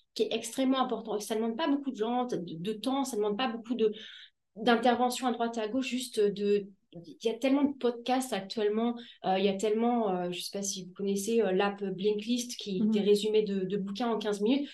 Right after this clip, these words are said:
Speaker 1: Moi, je, j'ai, j'écoute ça énormément et à chaque fois, j'essaie de,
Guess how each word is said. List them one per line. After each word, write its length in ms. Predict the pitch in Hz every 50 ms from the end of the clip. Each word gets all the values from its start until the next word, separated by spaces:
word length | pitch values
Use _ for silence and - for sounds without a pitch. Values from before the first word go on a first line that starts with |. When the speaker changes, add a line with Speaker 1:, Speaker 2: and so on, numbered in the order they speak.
| - - -
Speaker 1:
Moi, 340 | 214 220 240 269 311 - - -
je, 200 | - - 190 - -
j'ai, 320 | 185 - 196 185 - - - -
j'écoute 380 | 190 - 208 202 190 196 269
ça 260 | - - - 262 247 247
énormément 560 | 214 214 220 226 233 233 226 226 240 240 233 - - -
et 80 | - 190
à 40 | 185
chaque 180 | 190 226 208
fois, 140 | 202 - 269
j'essaie 320 | 269 247 214 202 214 226 196
de, 280 | 185 202 190 190 196